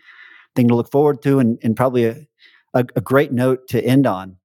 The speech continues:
This has been fun, man. We could, we could do this for, like, six hours, but I, I think your listeners probably have some tolerance limit for our, our jabbering.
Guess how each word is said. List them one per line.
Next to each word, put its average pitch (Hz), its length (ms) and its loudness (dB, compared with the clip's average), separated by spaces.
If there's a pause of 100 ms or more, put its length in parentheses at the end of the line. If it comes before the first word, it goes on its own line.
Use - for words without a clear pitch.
(120)
This 170 100 -4
has 208 60 -8
been 175 140 0
fun, 165 260 0
man. 120 220 -2
We 185 80 0
could, 185 240 -4
we 175 100 0
could 190 140 -2
do 180 120 4
this 160 220 0
for, 131 220 -2
like, 110 240 -2 (260)
six - 300 -4
hours, 101 420 -2
but 107 220 -2
I, 120 60 -6
I 113 60 -2
think 139 200 -2
your 117 100 -2
listeners 117 380 -2
probably 113 220 -2
have 110 120 0
some 110 200 -2
tolerance 113 520 -4
limit 110 240 -2
for 110 160 -2
our, 104 320 -2
our 113 120 -4
jabbering. 117 560 -2